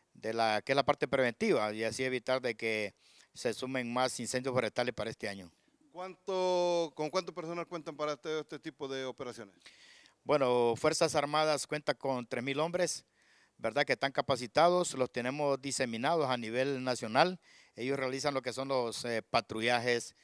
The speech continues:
Speaker 1: terrestres, navales, aéreos, y también tenemos los destacamentos de protección del bosque a nivel, a nivel nacional.
Speaker 2: Muchísimas gracias.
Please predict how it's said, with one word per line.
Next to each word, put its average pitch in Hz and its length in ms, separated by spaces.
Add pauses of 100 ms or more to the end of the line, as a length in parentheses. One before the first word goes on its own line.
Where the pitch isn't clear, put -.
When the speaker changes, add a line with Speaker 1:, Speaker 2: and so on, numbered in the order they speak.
(320)
Speaker 1:
terrestres, 120 760 (220)
navales, 117 720 (360)
aéreos, 120 760 (300)
y 123 260
también 123 320
tenemos 131 260
los 127 120
destacamentos 123 600
de 123 100
protección 120 460
del 120 120
bosque 123 240
a - 20
nivel, 113 500
a 110 100
nivel 113 220
nacional. 95 420 (420)
Speaker 2:
Muchísimas 175 440
gracias. 147 400